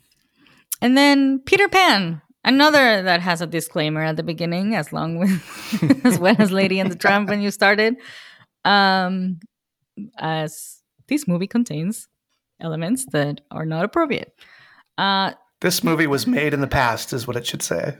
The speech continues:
Speaker 1: <laughs> Yeah. Um, so it's funny 'cause I don't remember, it's, but we both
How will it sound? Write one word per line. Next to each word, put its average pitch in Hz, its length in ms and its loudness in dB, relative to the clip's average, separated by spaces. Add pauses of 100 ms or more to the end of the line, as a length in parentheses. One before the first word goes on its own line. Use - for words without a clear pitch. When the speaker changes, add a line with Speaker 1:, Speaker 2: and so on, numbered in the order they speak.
Speaker 1:
<laughs> 262 100 -6
Yeah. - 200 -2 (680)
Um, 196 580 2 (520)
so - 640 0 (500)
it's 254 180 -2
funny 311 240 2
'cause - 200 -8
I 254 120 0
don't 262 340 -4
remember, 202 680 -2 (260)
it's, 220 240 0 (500)
but 240 300 2
we 285 100 2
both 269 380 0